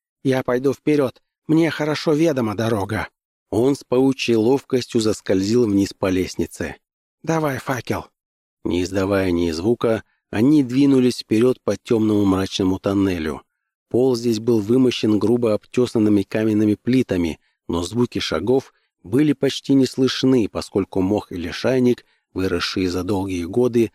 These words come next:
словно ковром покрывали весь пол.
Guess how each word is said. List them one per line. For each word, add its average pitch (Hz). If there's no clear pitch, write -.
словно 143
ковром 127
покрывали 98
весь 87
пол. 78